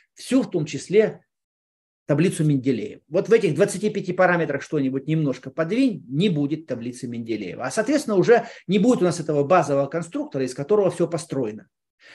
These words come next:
А дальше, смотрите, есть таблица Менделеева, но ведь этим же дело не окончится. Что такое таблица Менделеева? Это, грубо говоря, сто,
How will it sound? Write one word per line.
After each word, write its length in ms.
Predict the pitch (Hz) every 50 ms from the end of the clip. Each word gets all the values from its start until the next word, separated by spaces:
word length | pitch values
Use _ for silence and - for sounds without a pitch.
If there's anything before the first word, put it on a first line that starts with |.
| - - - -
А 100 | - -
дальше, 240 | 160 233 254 - 226
смотрите, 380 | - 220 233 220 208 156 110 113
есть 260 | 120 160 240 - -
таблица 360 | 226 185 175 214 208 - 196
Менделеева, 500 | 196 202 196 175 190 185 156 135 117 110
но 140 | 117 131 147
ведь 120 | 160 156 170
этим 200 | 160 143 131 123
же 100 | 127 123
дело 220 | 131 147 123 123
не 100 | 123 123
окончится. 360 | 123 123 - 214 - - 226
Что 20 | 202
такое 200 | 165 139 139 -
таблица 340 | 123 120 123 117 117 -
Менделеева? 340 | 110 110 104 110 110 117 123
Это, 240 | 208 302 330 330 262
грубо 200 | 269 269 233 240
говоря, 240 | 214 214 208 202 180
сто, 440 | - - - 240 220 196 175 -